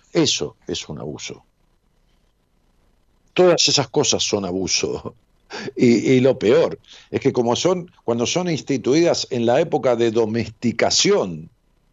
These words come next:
del, del ser humano, en la época de domesticación, cuando,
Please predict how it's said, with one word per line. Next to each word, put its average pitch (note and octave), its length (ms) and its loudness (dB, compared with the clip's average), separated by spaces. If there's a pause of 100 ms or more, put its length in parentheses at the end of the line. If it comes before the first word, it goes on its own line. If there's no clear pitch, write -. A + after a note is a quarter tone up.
(320)
del, E2+ 260 -6
del F2+ 160 -2
ser G#2 220 0
humano, F#2+ 460 -6 (360)
en F#2 80 0
la G2+ 60 4
época A2+ 260 2
de G2+ 140 4
domesticación, F#2 1000 0
cuando, D#2 420 -6